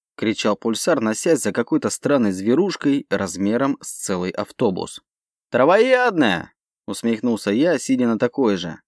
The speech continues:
только мертвой. Ибо с моими способностями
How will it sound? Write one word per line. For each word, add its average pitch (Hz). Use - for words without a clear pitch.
только 180
мертвой. 87
Ибо 104
с -
моими 180
способностями 107